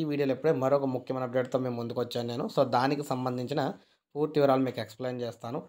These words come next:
ఇక టాపిక్‌లోకి వెళ్ళిపోదాం మనం. So, ఇప్పుడే, ఇప్పుడే కేసీఆర్ కుమార్తె ఎంఎల్సీ కవిత ఇంటికి చేరుకున్న సీబీఐ.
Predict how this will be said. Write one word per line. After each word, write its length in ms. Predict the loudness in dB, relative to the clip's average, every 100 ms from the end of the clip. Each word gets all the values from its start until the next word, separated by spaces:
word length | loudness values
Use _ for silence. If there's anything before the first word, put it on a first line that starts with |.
| _ _
ఇక 140 | -14 -2
టాపిక్‌లోకి 480 | -2 0 -2 -2 0
వెళ్ళిపోదాం 380 | -4 -4 -6 -6
మనం. 220 | -4 -2 -4 -6 -14 _ _ _ _ _ _ _ _ -2
So, 40 | 0
ఇప్పుడే, 380 | 0 0 2 4 2 -8 _ _ _ _
ఇప్పుడే 420 | -10 -4 0 2 2 0 -6 -20 _ -6
కేసీఆర్ 600 | 0 0 2 4 4 4
కుమార్తె 540 | 2 4 4 2 -8 -12 -16 _ _ _
ఎంఎల్సీ 540 | -6 -2 0 -2 0 0
కవిత 300 | 4 4 4 2
ఇంటికి 320 | 2 2 0 2
చేరుకున్న 460 | 4 4 4 2 2
సీబీఐ. 720 | 0 -2 0 0 0 2